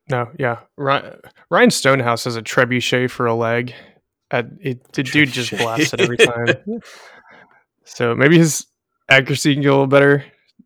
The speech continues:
Speaker 1: Do those Brett Kern coffin corners. Uh, damn, that guy's got a leg. Oh, I wanted to go back, um, one second. I meant to mention this when we were talking about the, the defensive secondary.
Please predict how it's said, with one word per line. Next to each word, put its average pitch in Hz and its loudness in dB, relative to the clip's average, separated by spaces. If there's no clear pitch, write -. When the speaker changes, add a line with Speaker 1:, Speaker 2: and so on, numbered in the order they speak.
Speaker 1:
Do 131 2
those 123 0
Brett 123 0
Kern 123 -2
coffin 123 -2
corners. 127 -6
Uh, 117 -12
damn, 117 -8
that 117 -6
guy's 117 -10
got 113 -10
a - -10
leg. 55 -8
Oh, 160 4
I 147 4
wanted 180 6
to 170 -2
go 143 4
back, 135 2
um, 117 -2
one 139 2
second. 117 -4
I 117 -6
meant 120 -6
to - -12
mention 117 -6
this 113 -8
when 117 -12
we 113 -8
were 110 -10
talking 110 -12
about 110 -6
the, 113 -10
the 123 -6
defensive 113 -8
secondary. 117 -2